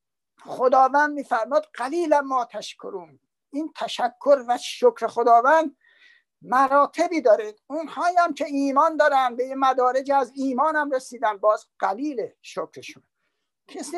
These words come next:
نمی‌تونه شکر خداوند را در حق خداوند انجام بده. حالا در ادامه آیهٔ بیست و پنج این سوره در مورد منافع زمین خداوند می‌فرماد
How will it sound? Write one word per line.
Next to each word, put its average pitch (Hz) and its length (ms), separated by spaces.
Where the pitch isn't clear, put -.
نمی‌تونه 254 680
شکر 240 360
خداوند 196 600
را 185 60
در 180 260
حق 240 420
خداوند 190 720
انجام 170 480
بده. - 240
حالا 311 200
در 302 200
ادامه 269 420
آیهٔ 269 520
بیست 262 320
و 233 60
پنج 220 420
این 220 180
سوره 233 680
در 208 200
مورد 202 420
منافع 196 840
زمین 202 720
خداوند 208 640
می‌فرماد 208 600